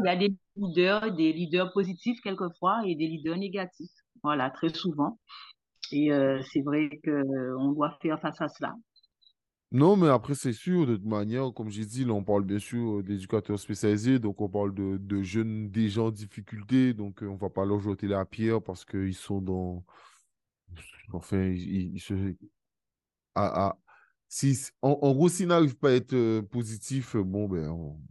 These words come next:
Speaker 2: je, je vais pas leur en vouloir, quoi. La, la vie est déjà assez compliquée pour eux, jeunes, donc, euh, voilà. Euh... Moi, ce que j'entends aussi par rapport à ton analyse, c'est, euh, bien sûr, moi non plus, j'ai, j'ai, j'ai pas la solution miracle,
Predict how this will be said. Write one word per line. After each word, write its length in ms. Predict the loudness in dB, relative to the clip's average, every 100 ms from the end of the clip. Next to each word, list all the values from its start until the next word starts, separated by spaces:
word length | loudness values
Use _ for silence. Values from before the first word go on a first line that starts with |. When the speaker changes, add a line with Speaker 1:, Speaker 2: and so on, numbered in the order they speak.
| _ -20
Speaker 2:
je, 320 | -14 -8 -8
je 100 | -6
vais 80 | -2
pas 160 | 2
leur 100 | 2
en 100 | 2
vouloir, 440 | 0 -2 0 2 0
quoi. 160 | -4
La, 220 | -4 -2 0
la 160 | 0
vie 140 | 0 -2
est 40 |
déjà 240 | -2 -2
assez 180 | -2 -4
compliquée 440 | -10 -10 -10 -14 -14
pour 220 | -6 -2 -2
eux, 80 | -4 -12 -18 -10 -4
jeunes, 480 | 4 6 6 2 -4 -12 -20 _ -6
donc, 380 | -2 -2 0
euh, 640 | 2 4 4 4 2 2 0
voilà. 380 | 2 2 2 0 -4 -14 -14 -10 -2
Euh... 240 | 0 0 -2 _ -2
Moi, 240 | 4 4
ce 100 | 6
que 80 | 2
j'entends 340 | 4 4 4 2
aussi 200 | 2 2
par 140 | 2
rapport 200 | 4 2
à 60 | 2
ton 180 | -2
analyse, 540 | -2 -2 -4 -6 -10 -6
c'est, 240 | -2 2
euh, 420 | 2 2 2 2 0
bien 220 | -2 -2
sûr, 340 | -2 -4 -4
moi 220 | -4 -6
non 160 | -6 -8
plus, 220 | -8 -8
j'ai, 260 | -4 -4 -6
j'ai, 300 | -8 -12 -12
j'ai 180 | -12 -10
pas 180 | -2 0
la 160 | 0
solution 500 | -2 -2 -4 -4 -4
miracle, 420 | -2 -2 -2 -4